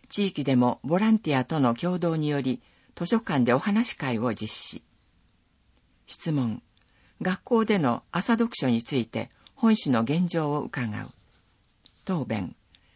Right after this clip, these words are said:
実施回数の違いはあるが、全小中学校で実施。質問。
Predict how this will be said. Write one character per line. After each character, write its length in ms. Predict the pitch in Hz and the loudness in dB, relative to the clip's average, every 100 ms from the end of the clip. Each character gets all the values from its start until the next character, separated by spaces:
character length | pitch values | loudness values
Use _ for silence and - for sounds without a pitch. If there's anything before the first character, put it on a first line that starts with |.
| _ _ _ - | _ _ _ -4
実 320 | 196 - 247 | -2 0 -2
施 20 | |
回 220 | 240 240 | 0 0
数 240 | - 240 170 | 2 2 2
の 120 | - | 0
違 380 | - 165 180 175 | 0 0 0 0
い 20 | |
は 160 | 160 | 0
あ 80 | 160 | 0
る 120 | 127 | 0
が、 200 | 101 98 - _ - _ _ - | -2 -4 -6 _ -20 _ _ -2
全 360 | 214 196 131 | 2 2 2
小 240 | - 202 233 | 0 2 2
中 240 | - 196 | 0 0
学 220 | 175 190 | 0 -4
校 200 | - 107 | -4 -4
で 160 | 101 117 | -2 -2
実 140 | 95 | -4
施。 380 | 110 - - - _ - _ _ _ _ _ _ _ - | -6 -6 -8 -10 _ -20 _ _ _ _ _ _ _ -14
質 240 | - - | -10 -4
問。 320 | 156 120 107 | 0 0 -2